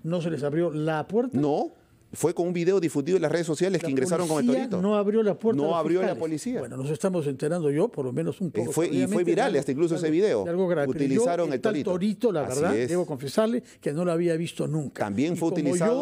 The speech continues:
Speaker 1: deben
Speaker 2: para
Speaker 1: haber
Speaker 2: Martín
Speaker 1: muchas
Speaker 2: Vizcarra.
Speaker 1: personas, de manera que hay desatino en mandar y recibir una torta con eso. Con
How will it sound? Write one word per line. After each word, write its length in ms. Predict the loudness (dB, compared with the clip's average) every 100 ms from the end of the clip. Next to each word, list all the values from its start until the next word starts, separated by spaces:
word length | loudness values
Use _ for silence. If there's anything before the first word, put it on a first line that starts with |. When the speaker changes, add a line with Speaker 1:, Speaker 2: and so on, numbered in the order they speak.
| 0
Speaker 1:
deben 40 |
Speaker 2:
para 180 | 0 2
Speaker 1:
haber 60 | 2 2
Speaker 2:
Martín 160 | 2
Speaker 1:
muchas 80 | 0
Speaker 2:
Vizcarra. 240 | -2 -2 -4
Speaker 1:
personas, 500 | -4 0 0 0 -2
de 80 |
manera 320 | -4 0 0 2
que 260 | 2 0 -2 -20 -10
hay 340 | -2 0 0
desatino 880 | 2 -2 2 -2 2 2 2 2 -2 -8 -6
en 240 | -6 -6 -8
mandar 500 | -8 -4 0 0 0
y 80 | -2
recibir 400 | -6 -6 -2 0
una 220 | 0 -2
torta 440 | -2 -2 -2 -6
con 220 | -4 -6
eso. 200 | -6 -6
Con 40 | -14